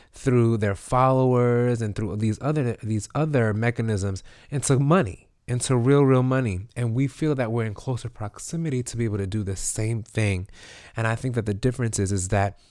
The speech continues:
we'll n-, we must, a lot of us will never be able to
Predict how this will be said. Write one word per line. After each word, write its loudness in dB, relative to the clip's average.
we'll 4
n-, -2
we 0
must, -4
a -4
lot 2
of 0
us 0
will 0
never 0
be 0
able 2
to 0